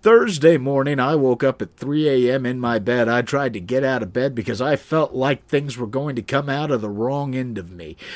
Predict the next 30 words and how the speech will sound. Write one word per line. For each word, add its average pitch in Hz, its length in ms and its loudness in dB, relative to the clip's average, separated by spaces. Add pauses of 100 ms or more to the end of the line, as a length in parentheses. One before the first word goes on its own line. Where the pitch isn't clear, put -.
(140)
As 123 240 2
I 147 140 6
stood 180 400 4
out 180 160 8
of 139 80 4
my 175 240 4
bed, 160 320 8
my 165 280 2
entire 185 640 4
body 165 420 6
cramped. 208 500 4
I 139 220 6
fell 135 220 4
backwards 165 640 6
on 127 200 -8
the 110 80 -4
bed. 117 400 0
I 123 220 0
coughed. 226 520 2 (360)
I 165 180 10
began 190 540 8
to 185 180 10
spew 277 680 4
upwards 247 720 8
like 208 180 12
a 175 140 12
Moby 262 480 8
Dick 202 420 6
of 135 200 4
vomit, 151 600 6